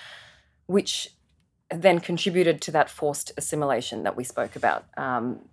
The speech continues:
because the seeds were already there from, from childhood. And, you know, I mentioned briefly about changing my accent. At the first agency where I worked in an entry-level position, my friends would joke about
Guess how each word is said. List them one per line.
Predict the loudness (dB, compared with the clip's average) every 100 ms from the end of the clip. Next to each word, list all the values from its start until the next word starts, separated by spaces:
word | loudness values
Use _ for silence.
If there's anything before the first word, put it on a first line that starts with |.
| _
because | -6 -4
the | -2
seeds | 2 4 2 0
were | 0
already | 0 -2 -4
there | 2 4 4
from, | 2 0 2 0 -6 -8
from | -8
childhood. | -4 -2 -2 -2 -8 -10 -18 -18 -20 -2
And, | 2 2 2
you | 0
know, | 4 6
I |
mentioned | 6 6 4 2
briefly | 0 0 0
about | 2 2
changing | 2 -4 -4
my | -4 -2
accent. | -4 -4 -4 -6 -2
At | 2 2
the | 0
first | 0 2 2 2
agency | 0 0 -4 -4
where | -2 0
I | 0
worked | 0 -2 -4
in | -6
an | -6 -4
entry-level | -6 -4 -6 -4 -6
position, | -8 -8 -8 -8 -10 -2
my | -2 -2
friends | 0 0 0 -2 -8 -14 -20 _
would | -4 -2
joke | 8 8 10 6
about | 6 6 6